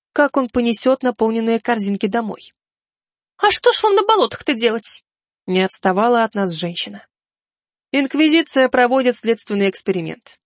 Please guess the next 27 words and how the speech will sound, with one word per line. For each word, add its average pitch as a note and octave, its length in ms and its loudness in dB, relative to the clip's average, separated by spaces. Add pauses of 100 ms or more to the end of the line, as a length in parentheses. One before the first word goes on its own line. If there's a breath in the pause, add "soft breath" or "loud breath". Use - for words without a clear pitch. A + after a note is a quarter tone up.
(220)
скучным A#3 540 -4
тоном A3 300 0
ответил F#3+ 360 -2
я. E3 240 -4 (500)
И C#4 60 0
любопытная D4 580 2
сборщица C4 460 -2
ягод C4+ 340 0
помахала B3 500 0
в A3 40 -6
воздухе A#3+ 440 -2
растопыренными A3+ 640 -2
пальцами, G#3 500 -6 (400)
отпугивая A#3+ 580 2
дурной F#3+ 360 -2
глаз. F3 400 -6 (760)
"Так - 260 2
вроде F4+ 300 4
ж C4+ 60 0
все - 260 -2
спокойно. G3 640 -2 (400)
Это F#4 180 2
в - 60 -14
том A4+ 220 2
году, F#4+ 340 4
вон E4 240 2
там, G3 300 2